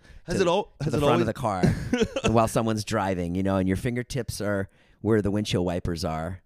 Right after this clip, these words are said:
Speaker 2: and the person's just going, "Arr, arr," and that, that's my life, just holding on.
Speaker 1: You, but
Speaker 2: Really.
Speaker 1: you hustle hard, though. You, you're the
Speaker 2: I'm
Speaker 1: best. You, you
Speaker 2: trying.
Speaker 1: juggle so much, and
Speaker 2: When
Speaker 1: you
Speaker 2: you have two kids, you don't, you know.
Speaker 1: Has it always been fast-paced? Was your, did you have a fast-paced childhood? You're from Boston, right?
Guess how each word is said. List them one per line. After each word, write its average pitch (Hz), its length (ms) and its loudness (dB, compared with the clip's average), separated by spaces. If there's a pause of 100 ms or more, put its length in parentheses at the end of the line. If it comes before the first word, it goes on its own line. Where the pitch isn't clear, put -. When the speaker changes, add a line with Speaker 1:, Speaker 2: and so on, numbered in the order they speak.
(100)
Speaker 2:
and 104 140 -2
the 104 60 -2
person's 113 320 -2
just 101 160 -12
going, 90 140 -14
"Arr, 151 160 -16 (220)
arr," 330 640 -2
and 104 240 -2
that, 120 180 -4
that's 117 200 -2
my 104 120 -12
life, 87 400 -10
just 113 160 -10
holding 117 280 -4
on. 92 300 -8 (540)
Speaker 1:
You, 104 140 0
but 98 60 4
Speaker 2:
Really. 117 320 2
Speaker 1:
you 139 160 0
hustle 135 280 -2
hard, 101 240 -4
though. 82 100 -4
You, 90 240 -6 (340)
you're 101 140 -6
the 104 80 -6
Speaker 2:
I'm 101 40 -4
Speaker 1:
best. 82 300 -4
You, 113 60 -4
you 123 60 2
Speaker 2:
trying. 104 300 -2
Speaker 1:
juggle 117 300 -2
so 110 180 -4
much, 95 320 -4
and 80 240 -6 (160)
Speaker 2:
When 110 160 0
Speaker 1:
you 117 60 2
Speaker 2:
you - 60 2
have 131 360 -4
two 127 160 2
kids, 101 640 0
you 92 140 -4
don't, 92 260 -6 (240)
you 98 100 -8
know. 80 240 -8 (240)
Speaker 1:
Has 165 160 -4
it 190 100 0
always 180 260 2
been 135 220 -6
fast-paced? 107 680 -4
Was 127 160 0
your, 143 140 0
did 123 180 -6
you 160 120 -2
have 147 100 -4
a - 20 -10
fast-paced 131 500 -2
childhood? 92 680 -2
You're 120 140 0
from 143 200 0
Boston, 113 500 -2
right? 107 320 2